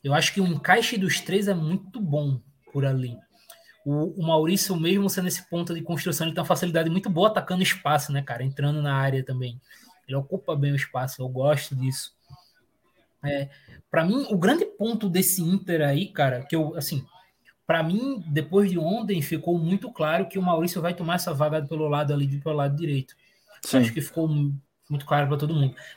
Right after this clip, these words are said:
Speaker 1: Pra mim, a, o grande ponto de interrogação do Inter é o Johnny. O Johnny não vem rendendo na parte do ataque nem na parte da defesa. Então,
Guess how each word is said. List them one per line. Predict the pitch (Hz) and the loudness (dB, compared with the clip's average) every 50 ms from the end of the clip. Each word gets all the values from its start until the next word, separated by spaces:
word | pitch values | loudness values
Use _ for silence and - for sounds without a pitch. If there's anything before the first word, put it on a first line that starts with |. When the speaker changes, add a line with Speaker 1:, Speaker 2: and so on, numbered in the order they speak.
| _ _ - | _ _ -2
Speaker 1:
Pra | - 156 | -2 0
mim, | 156 175 214 262 247 | 2 2 2 0 0
a, | 202 - - - - - 156 156 - | -4 -6 -10 -12 -6 -4 -4 -4 -2
o | - 147 | 0 4
grande | 139 151 185 254 277 285 | 6 6 6 6 4 0
ponto | - - - 190 202 214 202 196 | -2 2 4 6 6 8 6 4
de | 180 190 | 4 2
interrogação | 190 180 190 165 160 170 165 165 156 - - 160 156 | 2 2 2 2 2 2 2 2 0 0 0 -2 0
do | 151 143 143 | 2 4 4
Inter | 151 202 226 - 262 175 143 135 - _ _ _ _ _ _ _ | 4 2 2 2 0 0 0 -4 -10 _ _ _ _ _ _ _
é | 156 151 | -2 0
o | 175 233 | 2 2
Johnny. | 202 226 247 214 165 143 131 120 - _ _ _ _ _ _ _ _ _ _ _ _ _ _ - - - | 4 4 4 4 4 2 0 -2 -4 _ _ _ _ _ _ _ _ _ _ _ _ _ _ -16 -8 -8
O | |
Johnny | 131 113 143 190 247 269 | 0 2 2 2 4 2
não | 277 302 302 | 0 0 2
vem | 214 214 254 262 | 2 0 0 0
rendendo | 226 233 214 180 151 156 156 156 160 156 151 147 139 - - - _ _ _ _ _ _ _ 156 - | 0 0 0 2 2 2 2 2 2 2 2 0 -2 -6 -12 -20 _ _ _ _ _ _ _ -8 -4
na | 170 160 143 | -2 -2 2
parte | - 208 202 208 - | 4 4 4 4 2
do | 202 208 | 2 2
ataque | 196 - 202 - - 233 | 4 2 0 -2 -2 -6
nem | 240 | 0
na | 247 247 | 0 4
parte | 247 254 233 - - | 4 4 2 4 2
da | 254 | 2
defesa. | 254 285 269 - 320 269 175 139 120 120 107 - _ _ _ _ _ _ _ _ _ _ _ _ _ _ _ _ _ - _ - | 2 2 -2 0 0 2 2 2 0 -2 -6 -10 _ _ _ _ _ _ _ _ _ _ _ _ _ _ _ _ _ -20 _ -2
Então, | 139 135 - - 160 147 147 147 143 139 127 - | -2 -2 0 0 0 2 4 4 4 4 2 2